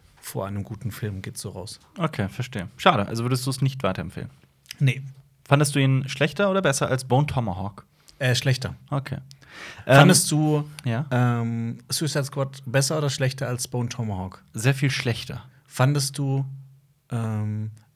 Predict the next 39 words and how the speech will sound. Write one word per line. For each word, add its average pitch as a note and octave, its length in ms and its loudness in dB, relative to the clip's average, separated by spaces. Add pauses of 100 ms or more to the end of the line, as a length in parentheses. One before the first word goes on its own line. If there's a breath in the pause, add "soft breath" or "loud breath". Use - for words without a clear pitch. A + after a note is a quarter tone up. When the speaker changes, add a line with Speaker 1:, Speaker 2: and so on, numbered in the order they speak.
Speaker 1:
findest D#3+ 320 -2
du D3+ 40 0
eine A2+ 160 0
Tomahawk-Rakete B2 1000 0
besser C#3 320 -2
oder C#3+ 120 -2
schlechter C3+ 440 -2
als A#2+ 160 -6
Bone A#2 240 -6
Tomahawk? G2 540 -8 (220)
Speaker 2:
Schlechter. - 500 -6 (320)
Speaker 1:
Warum? A2 360 -2 (600 loud breath)
Speaker 2:
Weil A2+ 760 6
eine C3 100 2
Tomahawk-Rakete C#3 800 2
sehr A#2+ 160 2
viel A#2+ 840 2
tatsächlichen A2 440 -2
Schaden A2+ 500 -4
und, G#2+ 300 -8
äh, G2 240 -8
Tod - 400 -6
hervorrufen C#3 720 -4
kann. D#3+ 320 -2 (160)
Bon A#2+ 300 -2
Tomahawk B2+ 460 -2
hingegen A2 360 -4
ruft B2 300 -6
nur B2 140 -2
psychische A2 400 -8
Schäden - 320 -6
hervor, F#2+ 340 -6
weil A#2+ 100 2
der G#2+ 100 -2
Film A#2+ 200 -4
zu - 200 -4
brutal B2+ 460 0
ist F#2+ 140 0
für G2 280 -4